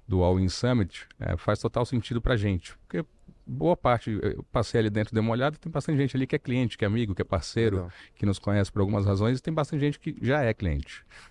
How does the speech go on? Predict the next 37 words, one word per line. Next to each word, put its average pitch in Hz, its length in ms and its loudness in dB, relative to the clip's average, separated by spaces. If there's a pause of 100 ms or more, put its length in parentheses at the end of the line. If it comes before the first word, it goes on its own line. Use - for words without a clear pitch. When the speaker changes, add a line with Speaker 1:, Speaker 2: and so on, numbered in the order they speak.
(260)
Speaker 1:
Então, 101 340 2
é 101 60 2
uma 110 160 4
forma 123 340 2
da 123 80 4
gente 120 400 0 (320)
estar 131 320 0
presente 131 580 0
num 165 100 2
evento 147 360 0
de 143 100 -4
qualidade. 113 540 0 (380)
Speaker 2:
Legal. 95 180 -2
Speaker 1:
Ainda 143 260 2
se 139 140 -2
tem 117 240 2
a 104 80 4
falsa 135 380 0
impressão 120 460 2
de 107 60 -2
que - 80 -16
pra 113 140 4 (180)
consumir 113 440 2
bom 113 180 2
conteúdo 123 460 2
a - 20 0
gente 127 100 -2
precisa - 280 -4
ir - 20 0
pra 127 100 -2
São 113 200 0
Paulo, 117 340 2
pra 98 160 2
Rio, 98 220 4
pra - 120 4
Brasília. 90 560 0 (380)
Speaker 2:
Ah. 92 160 -8